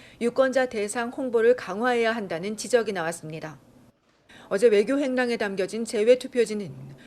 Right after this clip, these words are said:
국내 중앙선거관리위원회로 인계된 뒤 유권자 주소지인 구시군 선관위로 보내 오는 구일 국내 투표와 함께 개표됩니다. 오늘 중앙선거관리위원회에 따르면 이십 대 대선에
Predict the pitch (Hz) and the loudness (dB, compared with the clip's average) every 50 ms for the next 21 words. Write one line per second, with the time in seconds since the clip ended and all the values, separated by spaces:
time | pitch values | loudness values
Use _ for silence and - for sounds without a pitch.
0 | - - - 220 220 214 247 254 247 - 220 214 233 254 254 254 254 - 277 247 | -16 -8 -6 -4 -2 2 0 0 0 -2 -4 -2 -2 0 -2 -2 -4 -4 -6 -4
1 | 240 233 254 247 240 247 190 196 214 233 220 220 214 202 196 185 180 190 220 220 | 2 4 4 4 4 2 -4 -4 -4 -4 -2 -2 -2 -2 -2 -2 0 0 0 0
2 | 208 208 214 208 220 202 196 185 175 175 175 165 135 113 113 127 135 - - - | 0 -4 -2 -2 0 0 0 -2 -4 -6 -8 -10 -10 -12 -14 -18 -20 -20 -20 -20
3 | - - - - - - 220 220 226 254 247 233 220 254 254 254 - 208 196 - | -20 -20 -20 -12 -4 -4 -4 4 4 4 4 6 4 2 2 2 -2 -8 0 0
4 | 240 233 - 220 214 170 117 101 - - - - 226 240 233 - - 247 226 190 | 0 0 2 -4 -6 -6 -6 -10 -16 -20 -14 -8 -6 -6 -6 -4 -4 -4 -4 -2
5 | 233 240 247 254 - 302 285 262 269 254 262 254 226 214 214 233 233 233 202 196 | -4 -4 -4 -6 -6 -6 -6 -6 -2 0 0 0 0 2 4 4 4 4 0 -4
6 | 185 165 104 110 139 139 - - - - - - 185 220 220 254 247 254 202 214 | -4 -6 -6 -8 -12 -16 -18 -20 -20 -20 -6 -2 0 2 2 2 0 0 0 2
7 | 220 240 247 247 - 220 220 226 240 254 254 254 269 254 - 240 214 214 208 214 | 2 2 0 -2 -4 -6 -4 0 2 2 2 0 -4 -8 -4 -2 0 0 0 -2
8 | 220 180 165 - 196 196 202 - 220 208 - 247 220 196 170 151 147 147 143 156 | -4 -8 -6 -4 -4 -4 -4 -4 -6 -4 -2 -2 -2 -2 -4 -6 -8 -10 -10 -12
9 | 143 139 - - - _ _ _ _ _ _ _ _ _ _ _ - - - - | -14 -14 -20 -20 -20 _ _ _ _ _ _ _ _ _ _ _ -20 -20 -10 -6
10 | 196 214 226 226 - 214 233 247 254 277 277 247 226 214 240 254 247 226 214 220 | -2 -2 -2 -2 -2 -2 0 0 0 0 -2 -4 2 4 4 4 4 2 -4 -2
11 | 233 247 240 233 226 220 214 214 208 202 202 180 175 180 175 196 170 131 139 139 | -2 -2 0 0 0 0 0 -2 -2 -2 -2 -4 -4 -4 -8 -10 -10 -12 -14 -14
12 | 127 - - - - - - - - 233 233 233 294 285 - - 262 262 254 240 | -18 -18 -20 -20 -20 -20 -18 -6 -4 -4 -2 -2 -2 -4 2 6 6 6 6 4
13 | 214 214 240 220 208 202 139 - | -2 -4 -4 -6 -8 -8 -10 -12